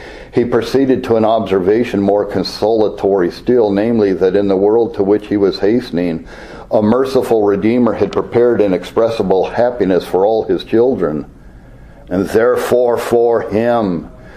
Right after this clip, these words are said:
To the first part of this sentence, Cowper listened with composure,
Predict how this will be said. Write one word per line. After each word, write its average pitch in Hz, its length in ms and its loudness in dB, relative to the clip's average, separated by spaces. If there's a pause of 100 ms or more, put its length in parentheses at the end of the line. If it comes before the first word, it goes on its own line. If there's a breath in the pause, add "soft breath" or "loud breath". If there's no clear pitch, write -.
(360 loud breath)
To 123 80 2
the 113 120 2
first 135 360 0
part 120 200 2
of 110 120 2
this 104 180 2
sentence, 113 420 0
Cowper 101 360 0
listened 101 440 2
with 92 220 0
composure, 95 840 0